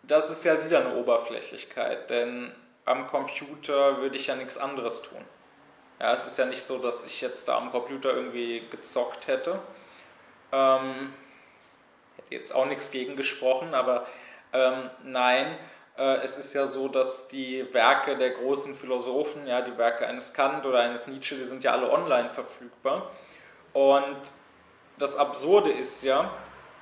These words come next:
wenn ich den Computer anmache, um da ein Werk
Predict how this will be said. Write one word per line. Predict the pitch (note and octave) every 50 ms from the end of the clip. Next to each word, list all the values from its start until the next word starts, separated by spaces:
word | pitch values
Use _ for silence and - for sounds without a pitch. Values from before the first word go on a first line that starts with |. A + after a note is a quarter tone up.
| - - - - - - - - - - - - - -
wenn | C3+ C#3 C#3 D3
ich | D3 - -
den | - C#3+ C3+
Computer | B2 C3+ C3 - - A3 - - G3 - -
anmache, | C3 B2+ B2 A#2 A2+ A#2 - - - - - - - - - - - - - - - - - _ _ _ _ _ _
um | D3 D3 D3 D3 C3
da | C#3+ C#3 C3 C#3 D3 D3 C#3+ C#3+ C#3 - - - -
ein | C#3 C#3 C#3 C3+ C3
Werk | C#3 C#3+ D3+ D3+ D3 D3